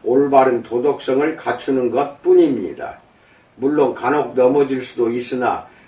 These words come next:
그럴 때 우리가 심판받는 기준은 얼마나 비통하고 간절하게 뉘우치느냐는 것입니다.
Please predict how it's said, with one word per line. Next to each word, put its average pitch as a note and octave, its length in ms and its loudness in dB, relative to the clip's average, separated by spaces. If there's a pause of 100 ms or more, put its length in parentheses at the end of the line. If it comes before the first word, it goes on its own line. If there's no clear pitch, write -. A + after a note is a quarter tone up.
(120)
그럴 C#3 400 2
때 B2+ 140 4
우리가 A#2+ 400 2
심판받는 C#3 800 -2
기준은 B2 480 -6
얼마나 C#3 680 0 (360)
비통하고 C3 600 -2
간절하게 C3+ 840 0
뉘우치느냐는 B2+ 880 -2
것입니다. E2+ 760 -10